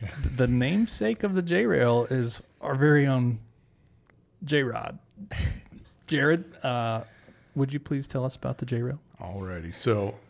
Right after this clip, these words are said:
Speaker 3: yeah, so it, we, we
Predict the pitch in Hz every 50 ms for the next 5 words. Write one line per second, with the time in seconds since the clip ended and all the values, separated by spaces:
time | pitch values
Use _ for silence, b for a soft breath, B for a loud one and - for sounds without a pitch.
0 | _ - 120 117 110 92 90 - - - 110 107 101 104 - - - B B B
1 | B B B B B B B B B B B B B - _ _ _ - 117 113
2 | 120 - - - - - - - - - - - 113 120 131 139 143 - - -